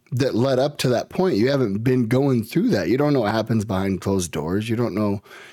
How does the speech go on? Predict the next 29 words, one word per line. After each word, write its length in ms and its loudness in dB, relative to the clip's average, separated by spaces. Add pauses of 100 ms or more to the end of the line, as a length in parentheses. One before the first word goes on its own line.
(100)
You're 160 2
not 260 0
there. 180 2
You 120 2
only 180 2
see 180 0
the 160 0
surface 480 0
level 200 -2
shit. 300 -2
So 140 -2
if 80 -2
you're 100 2
like, 200 -4
"Oh, 240 2
on 140 2
the 80 0
surface, 500 0
yeah, 220 0
it's 220 -8
fucking 460 -4
easy." 440 0
But 320 -2 (160)
<clears throat> 720 -4
people, 560 2 (760)
you 140 2
know, 120 2
you 200 4
have 260 2